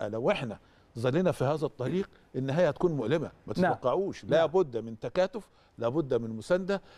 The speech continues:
Speaker 1: لابد من تدعيم في الملعب باي شكل، لابد انه اللعيب تح-، اللعيبه تحس انه في حد حاميها، وهم نفسهم لازم يحسسوا الجمهور ان هم بيموتوا نفسهم في الملعب، والا النتيجه هتبقى مشكله كبيره يا كابتن اسلام.
Speaker 2: نعم مظبوط، كلام حضرتك مظبوط يا استاذ محمود،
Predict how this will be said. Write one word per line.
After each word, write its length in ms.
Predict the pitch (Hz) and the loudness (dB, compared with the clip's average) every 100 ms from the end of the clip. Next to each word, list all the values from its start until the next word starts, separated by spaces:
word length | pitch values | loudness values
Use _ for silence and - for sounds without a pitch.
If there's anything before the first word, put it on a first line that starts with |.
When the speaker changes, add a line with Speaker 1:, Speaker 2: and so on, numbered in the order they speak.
| - 123 | -10 -2
Speaker 1:
لابد 360 | 131 160 147 | 2 4 4
من 180 | 135 127 | 2 2
تدعيم 360 | 131 123 160 175 | 0 -2 -2 0
في 80 | |
الملعب 440 | 147 147 196 180 143 | 2 2 2 0 0
باي 260 | 147 170 | 0 0
شكل، 340 | 143 208 - 131 | 0 0 0 -2
لابد 320 | 127 185 185 | 2 2 2
انه 140 | 165 | 0
اللعيب 340 | 156 156 170 175 | 2 2 2 -2
تح-، 140 | 139 - | -8 -4
اللعيبه 240 | 143 143 185 | 2 4 2
تحس 320 | - 226 - - - | 2 -2 -2 -20 -8
انه 120 | 139 147 | -6 -4
في 100 | 147 | -2
حد 240 | 196 175 | -2 -2
حاميها، 420 | 143 151 196 127 78 - | -4 -4 -6 -8 -12 -10
وهم 320 | 127 226 247 | 0 2 2
نفسهم 480 | 190 156 - 247 214 - - - | 0 0 0 0 0 -4 -18 0
لازم 380 | 156 233 180 180 | 2 4 2 -4
يحسسوا 400 | 170 160 220 190 | -4 -6 -6 -6
الجمهور 320 | 151 185 220 | -4 -2 -2
ان 60 | 202 | 2
هم 160 | 220 | 2
بيموتوا 300 | 185 208 196 | 4 2 2
نفسهم 220 | 170 220 | 2 0
في 60 | 165 | -2
الملعب، 360 | 151 196 185 101 - - | 0 2 2 -2 -10 0
والا 200 | 147 214 | 2 2
النتيجه 500 | 196 160 220 208 202 - - | 2 2 2 2 0 -2 -6
هتبقى 300 | 127 202 180 | -2 2 2
مشكله 280 | 147 - 196 | 0 0 0
كبيره 280 | 131 214 180 | 0 0 2
يا 260 | 123 110 | 4 2
كابتن 280 | 107 160 139 | 0 -4 -6
اسلام. 320 | 110 123 196 - | -8 -4 -4 0
Speaker 2:
نعم 240 | 170 139 - - - - - - - - | 2 2 -2 -20 -20 -20 -20 -20 -20 -4
مظبوط، 400 | 160 170 240 254 | 0 4 4 4
كلام 400 | - 185 208 185 | 4 2 2 -2
حضرتك 380 | 147 147 190 180 | -2 0 0 2
مظبوط 320 | 156 170 208 | 0 0 2
يا 220 | 170 147 | 4 4
استاذ 240 | 131 190 180 | 4 0 0
محمود، 340 | 170 190 226 | 2 4 2